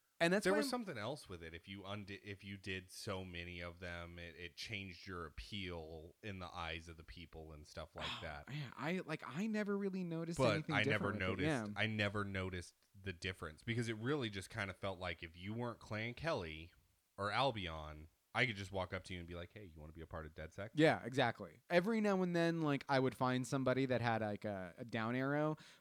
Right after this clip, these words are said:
Speaker 1: but usually that was because they were, like, office assistant for Albion or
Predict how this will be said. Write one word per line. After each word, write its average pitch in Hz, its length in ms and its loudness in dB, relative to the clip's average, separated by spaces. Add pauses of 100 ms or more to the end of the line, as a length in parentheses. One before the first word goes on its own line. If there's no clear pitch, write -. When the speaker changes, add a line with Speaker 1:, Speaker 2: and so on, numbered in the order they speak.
Speaker 1:
but 123 140 6
usually 143 400 8
that 127 160 8
was 123 100 2
because 110 640 2 (300)
they 120 120 6
were, 113 200 2
like, 104 340 0 (240)
office 170 320 2
assistant 113 540 0
for 127 120 -2
Albion 113 580 2 (260)
or 104 580 2